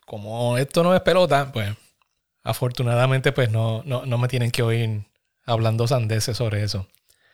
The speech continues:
Pero el resumen es que <laughs> es ridículo. Eso, eso no hace sentido, pero bueno. Oye, en este episodio tengo un cuento. Digo, ten-, tengo varios cuentos, pero tengo uno particular. Porque el, el episodio anterior, el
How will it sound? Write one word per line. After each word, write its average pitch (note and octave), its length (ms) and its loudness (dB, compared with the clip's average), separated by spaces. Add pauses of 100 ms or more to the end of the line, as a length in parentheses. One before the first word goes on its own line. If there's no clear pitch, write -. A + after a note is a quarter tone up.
(240)
Pero A2 240 0
el A2+ 100 2
resumen B2+ 440 0
es C#3 160 2
que B2 800 -2 (760)
<laughs> F#5+ 800 -8
es A#2+ 140 -4
ridículo. A#2 600 -4 (640)
Eso, G#2+ 220 -4 (220)
eso C3 240 0
no B2 60 0
hace A#2+ 120 0
sentido, G2+ 540 -4
pero G#2+ 120 -4
bueno. G2+ 220 -4 (800)
Oye, C#3+ 260 4
en A2+ 80 -2
este B2+ 180 0
episodio D#3 720 2
tengo B2+ 220 -2
un D#3+ 80 -2
cuento. B2+ 440 -2 (640)
Digo, D3 200 0
ten-, B2+ 180 -2
tengo D#3 240 2
varios E3+ 240 2
cuentos, D3 300 0
pero A#2 180 0
tengo A#2+ 260 -2
uno C3+ 160 0
particular. G#2 560 -4 (840)
Porque B2 460 2
el, B2+ 120 0
el C3 120 2
episodio C3+ 360 2
anterior, E3 460 4
el A2+ 300 -2